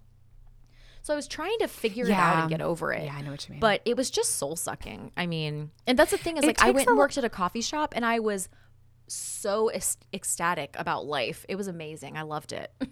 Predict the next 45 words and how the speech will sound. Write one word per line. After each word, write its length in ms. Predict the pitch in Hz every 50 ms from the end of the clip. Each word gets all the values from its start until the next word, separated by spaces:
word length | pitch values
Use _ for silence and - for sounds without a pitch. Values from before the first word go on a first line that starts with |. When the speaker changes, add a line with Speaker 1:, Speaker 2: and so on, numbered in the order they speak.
| - - _ _ _ _ _ _ _ _ _ _ - - - - - - -
Speaker 2:
It, 160 | 277 269 269 - -
it 120 | 269 269
is, 220 | 277 277 277 269
um, 600 | 302 294 285 277 262 240 220 214 208 190 180 - - - - _ _ - - - _ _ _ _ _ _ _ _ _ _ _ -
it 100 | 233 226
does 160 | 247 247 247
take 200 | - - 285 -
a 40 | 294
little 180 | 269 247 233 208
while 200 | 190 170 160 160
to 120 | - 175
realize 380 | 151 151 147 147 143 147 143 -
that, 160 | 143 151 - -
right? 220 | 147 151 151 - -
'Cause 160 | 196 175 -
you're 120 | 175 175
like, 180 | 165 165 165 160
Speaker 1:
Yeah. 40 | - -
Speaker 2:
"Oh, 180 | 311 294 277
okay, 400 | 285 - 220 196 170 165 165 160 - - - - - - 220
I 60 | 233
just 120 | 233 262 240
need 120 | 247 233
to 60 | 202 185
get 160 | 190 185 175
used 280 | 170 180 185 160 - -
to 60 | 165
this," 300 | - - - - 185 -
or, 120 | - - -
"I 100 | 202 208
just 140 | 226 - -
Speaker 1:
Yep. 20 |
Speaker 2:
need, 120 | 240 226
let 100 | 247 247
me 80 | 262 285
see 160 | 269 - 294
if 100 | 285 269
I 100 | 240 220
can," 220 | 220 - 214 196 - - - -
and 140 | 208 208 214
you, 120 | 214 -
there's 200 | 202 208 196 -
constantly, 580 | - - 214 208 214 - - - - 240 233 220
like, 340 | 202 185 175 170 - 180 165
the 320 | 180 170 165 160 160 -